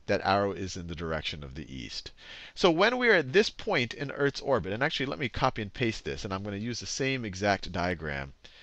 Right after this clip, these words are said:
for this, the, for the different seasons. So let me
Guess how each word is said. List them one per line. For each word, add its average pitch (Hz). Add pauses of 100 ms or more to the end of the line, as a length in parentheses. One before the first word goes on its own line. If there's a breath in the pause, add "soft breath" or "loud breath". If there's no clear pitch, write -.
(120 loud breath)
for 98
this, 87 (220)
the, 98
for 104
the 82
different 104
seasons. 71 (320 soft breath)
So -
let 52
me 76